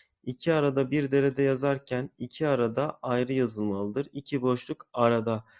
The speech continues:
şeklinde. Dolayısıyla bir cevaplarımın arasında olacak yazım yanlışı var. İki,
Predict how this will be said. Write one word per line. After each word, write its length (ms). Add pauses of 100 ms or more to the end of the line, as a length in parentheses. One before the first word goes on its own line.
(180)
şeklinde. 680
Dolayısıyla 680
bir 180
cevaplarımın 580
arasında 420
olacak 440
yazım 280
yanlışı 380
var. 300 (580)
İki, 440